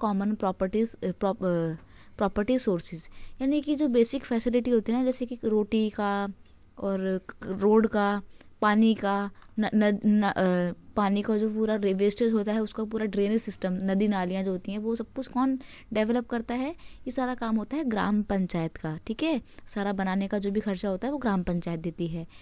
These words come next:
Maintenance of land record, और जो भी जितना भी एरिया एक गांव में आता है, ग्राम पंचायत के अंतर्गत आता है, गा-, ग्राम पंचायत के अंडर में आता है, उसका पूरा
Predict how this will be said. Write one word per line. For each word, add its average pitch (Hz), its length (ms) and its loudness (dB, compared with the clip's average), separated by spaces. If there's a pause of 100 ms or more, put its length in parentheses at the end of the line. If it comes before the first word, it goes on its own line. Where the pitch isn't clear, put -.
(360)
Maintenance 247 680 6
of 233 260 2
land 202 480 4
record, 226 280 6 (420)
और 202 160 0
जो 214 200 2
भी 233 260 2 (840)
जितना 226 340 4
भी 240 240 0
एरिया 214 480 4 (320)
एक 208 140 2
गांव 190 280 2
में 220 140 4
आता 190 320 0
है, 208 280 -2
ग्राम 196 260 0
पंचायत 196 400 0
के 214 120 -4
अंतर्गत 202 400 0
आता 185 220 0
है, 196 200 0
गा-, 202 220 -6
ग्राम 185 240 0
पंचायत 196 320 -2
के 214 100 -4
अंडर 190 260 -2
में 202 100 0
आता 185 180 -6
है, 240 100 -4
उसका - 360 -4
पूरा 254 240 -2